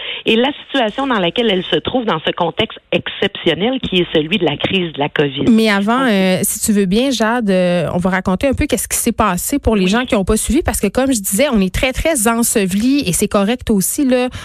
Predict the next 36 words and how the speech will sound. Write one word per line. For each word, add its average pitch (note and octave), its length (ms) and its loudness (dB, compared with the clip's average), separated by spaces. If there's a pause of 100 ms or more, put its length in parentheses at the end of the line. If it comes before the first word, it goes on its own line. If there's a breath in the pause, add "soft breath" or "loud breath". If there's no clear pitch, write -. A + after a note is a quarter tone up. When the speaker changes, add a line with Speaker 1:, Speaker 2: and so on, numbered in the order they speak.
(160 loud breath)
Speaker 2:
par A#3+ 180 2
Speaker 1:
Oui. B3 80 0
Speaker 2:
les A#3 80 4
nouvelles G#3+ 480 2
concernant G3+ 600 0
la G3+ 120 -2
covid F#3+ 300 0
dix-neuf, F#3 420 2
concernant F#3+ 480 0
la F#3+ 140 0
pandémie. F#3+ 720 2 (420 loud breath)
On F3 340 2
est F3+ 140 0
anxieux F#3 340 0
par G#3+ 140 2
rapport F3+ 300 0
à D#3 80 0
ça A#3+ 300 0
et - 80 -2
il F#3+ 40 2
y E3+ 80 4
a E3 40 2
certaines, G#3+ 520 0
euh, F3 220 4
nouvelles F#3+ 400 2
qui - 100 -4
passent G3 240 0
un F#3+ 60 0
peu F3 120 -2
plus A3+ 220 0
sur G3+ 120 0
le F#3 40 2
radar. G3+ 400 0
Ça A#3 120 -2
s'est B3 140 0
passé, A#3+ 540 0